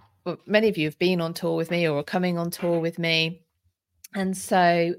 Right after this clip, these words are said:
uh, you'll be probably quite, oh, I hope, quite excited to note that I am, uh, heavy into, uh, twenty twenty-five's tours. Oh, I, actually, I will make mention, if you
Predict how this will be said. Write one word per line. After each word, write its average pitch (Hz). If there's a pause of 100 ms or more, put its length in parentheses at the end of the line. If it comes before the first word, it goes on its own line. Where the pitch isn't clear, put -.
uh, 165 (400)
you'll 180
be 165 (240)
probably 165
quite, -
oh, 220
I -
hope, 185
quite -
excited -
to -
note 156
that -
I 156
am, 156 (320)
uh, 135 (500)
heavy 233
into, 160 (640)
uh, 160 (100)
twenty 180
twenty-five's 156
tours. - (280)
Oh, 269 (100)
I, 202 (100)
actually, 196
I 196
will 240
make 233
mention, 175 (120)
if 226
you 254